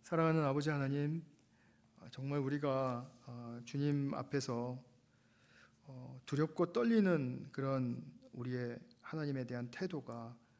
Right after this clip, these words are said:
아, 정말 잘 드려지고 있는지, 또 나의 구원이 아닌 우리의 구원을 우리가 잘 이루어 나가는데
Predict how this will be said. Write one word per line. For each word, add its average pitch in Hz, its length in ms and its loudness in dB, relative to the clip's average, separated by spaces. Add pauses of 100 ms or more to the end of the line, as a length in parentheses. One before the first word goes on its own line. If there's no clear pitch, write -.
(480)
아, 131 280 -18 (120)
정말 - 200 -18
잘 - 460 -8
드려지고 147 460 0
있는지, 120 680 -4 (920)
또 151 340 4
나의 160 300 6
구원이 170 1080 6
아닌 127 560 0 (500)
우리의 208 460 6
구원을 131 680 0 (260)
우리가 120 180 -10
잘 139 540 -4
이루어 175 360 4
나가는데 120 1000 -4